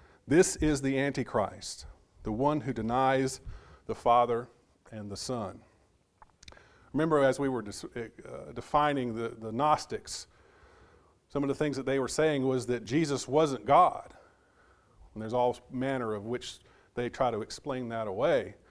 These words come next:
But they were teaching, the, the, the crux of their teaching was that Jesus is not God. And what does John say here? These are those who are lying. These are those who are denying God and Jesus.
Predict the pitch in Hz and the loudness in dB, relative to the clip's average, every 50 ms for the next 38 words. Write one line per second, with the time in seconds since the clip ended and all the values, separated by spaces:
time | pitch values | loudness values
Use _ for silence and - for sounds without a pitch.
0 | - - - - - - - - - - - - - - - _ - - 131 131 | -20 -20 -20 -20 -20 -20 -20 -20 -20 -20 -20 -20 -20 -20 -20 _ -2 -2 2 4
1 | 160 151 147 123 - - - - 208 233 226 - - 127 110 107 107 110 110 113 | 4 4 4 4 0 4 6 6 6 6 6 2 0 0 0 0 0 0 0 0
2 | 110 107 110 110 107 107 107 113 110 - - - 202 185 - - 170 143 135 127 | 0 -2 -4 -4 -4 -6 -8 -8 -8 -2 4 6 6 6 4 2 -4 -2 -2 -2
3 | 120 - - 190 208 - - 156 139 139 131 113 123 113 107 143 175 196 180 160 | -4 -2 -4 -4 -4 -4 -4 -4 -2 -2 -2 -2 -4 -4 -2 -2 -2 0 -2 -4
4 | 131 123 117 113 135 139 139 123 127 143 180 190 160 123 120 143 160 160 127 113 | -4 -4 -2 0 2 2 2 2 4 6 8 8 8 6 4 0 0 0 0 2
5 | 147 160 170 165 156 143 - - 190 208 208 156 160 139 117 104 101 110 156 202 | 2 2 2 2 0 0 2 4 6 6 6 4 4 2 2 2 2 2 0 0
6 | 208 - 160 143 139 147 151 156 151 151 139 - - - - - - - 151 135 | 0 0 -2 -2 0 0 0 0 0 0 -2 -4 -8 -14 -16 -14 -8 -4 -2 -2
7 | 120 104 113 147 202 240 208 135 98 90 87 - - _ _ _ _ _ _ _ | -2 -2 -2 -4 -6 -6 -6 -6 -8 -8 -12 -16 -20 _ _ _ _ _ _ _
8 | _ _ _ _ _ _ _ _ _ _ _ _ _ _ - - 165 214 208 165 | _ _ _ _ _ _ _ _ _ _ _ _ _ _ -6 -4 -2 -2 0 0
9 | 160 156 170 175 170 160 165 - 175 165 151 123 110 117 131 123 120 135 185 233 | 2 4 4 4 4 2 0 0 0 2 2 0 0 0 -2 0 0 0 0 0
10 | 240 214 147 110 104 98 104 123 - _ _ _ _ _ _ _ _ _ _ _ | 0 -2 -2 -4 -4 -6 -10 -12 -16 _ _ _ _ _ _ _ _ _ _ _
11 | _ _ _ _ _ _ _ _ _ _ _ _ - 110 117 131 139 143 139 143 | _ _ _ _ _ _ _ _ _ _ _ _ -8 0 2 4 4 4 4 2
12 | 147 - 147 147 143 117 151 196 220 185 - - - - - - | 0 -2 -4 -6 -4 -4 -4 -4 -4 -6 -12 -14 -18 -18 -20 -20